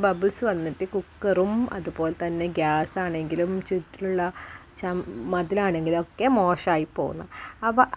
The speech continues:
അത് ഇല്ലാതാക്കുന്ന ഒരു കുഞ്ഞു ടിപ്സായിട്ടാണ് ഞാൻ ഇന്ന് വന്നിട്ടുള്ളത്. അത് നമുക്ക് കുഴക്ക കറി വെച്ചുകൊണ്ട് തന്നെ നമ്മൾ ഈ ഒരു വീഡിയോ, ഇപ്പോൾ ആ ഒരു ടിപ്സ് ഞാൻ പറഞ്ഞുതരാം. നമ്മുടെ നാട്ടിൽ ഈ ഒരു സാധനത്തിനെ കുഴക്ക എന്നാണ് പറയുന്നത്.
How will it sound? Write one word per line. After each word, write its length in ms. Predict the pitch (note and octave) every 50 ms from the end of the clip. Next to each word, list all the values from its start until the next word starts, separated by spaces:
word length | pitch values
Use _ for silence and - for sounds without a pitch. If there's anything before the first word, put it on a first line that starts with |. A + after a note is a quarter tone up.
| - F3+
അത് 220 | F3+ F3+ F3+ F#3 F3+ E3+ - E3+
ഇല്ലാതാക്കുന്ന 720 | D#3+ D3+ D#3+ D#3 - - D#3+ D#3+ D#3+ - E3+ D#3+ D#3+ E3 D#3+
ഒരു 100 | D#3 D#3+ -
കുഞ്ഞു 260 | G3+ G#3+ A3+ A3+ A3 - -
ടിപ്സായിട്ടാണ് 720 | - - - - - F3 F3 F3 E3+ - F3 E3+ E3+ F3+ G3+ G3+
ഞാൻ 120 | F#3 E3+ E3+
ഇന്ന് 140 | E3+ E3+ F3 F3
വന്നിട്ടുള്ളത്. 500 | F3 E3+ E3+ E3 F#3 F3+ F3+ F3+ F#3+ B3+ C#4+ - - - - - - -
അത് 100 | D#4 D4+ C#4+
നമുക്ക് 240 | A3 G3 F3 G3 G#3 - -
കുഴക്ക 320 | F#3+ F#3 F3+ - G#3 G3 - G3+
കറി 180 | F3+ F3 E3+ E3
വെച്ചുകൊണ്ട് 400 | E3 - - F#3+ F#3 E3+ D#3+ E3 F3+ F3
തന്നെ 200 | E3 E3 G3+ A3+ A3+
നമ്മൾ 320 | G3+ F3+ F3 F3 E3+ E3+ F3+ A3 A#3+ - - _ - _ A#3 G#3+ F#3
ഈ 100 | F#3+ F#3
ഒരു 140 | F3+ F#3 F#3+ E3+ F3+
വീഡിയോ, 400 | E3+ E3 D#3+ D#3+ D#3 E3 F3+ G#3+ A#3 - - _ - - - - - - - - _ _ - - - - _ _ -
ഇപ്പോൾ 200 | _ A#3 A#3 A3+ - G#3+
ആ 60 | G3+ G3+ G3 F#3
ഒരു 120 | F3 F#3 - G3+
ടിപ്സ് 320 | F#3 - - - B3 A#3+
ഞാൻ 100 | G#3+ G3 F#3 -
പറഞ്ഞുതരാം. 480 | F3+ E3+ E3 D#3+ D#3+ D3 D#3 D#3+ - - - - - - - - - - - - - - - _ - - - - - -
നമ്മുടെ 240 | A3+ G3+ G3+ G#3+ A#3 B3+
നാട്ടിൽ 260 | A#3+ G#3+ G3 G#3+ G3 G#3 G#3
ഈ 20 | G#3 G#3
ഒരു 100 | G#3+ G#3 -
സാധനത്തിനെ 420 | A3+ F#3+ F3+ E3+ E3 F3 F#3 G3 F#3+ -
കുഴക്ക 320 | F#3+ F3 E3+ E3 - - F#3 F#3
എന്നാണ് 240 | F#3+ F3+ E3+ E3+ E3 F3
പറയുന്നത്. 420 | E3 D#3+ D#3+ D#3 E3 D#3 D3+ E3+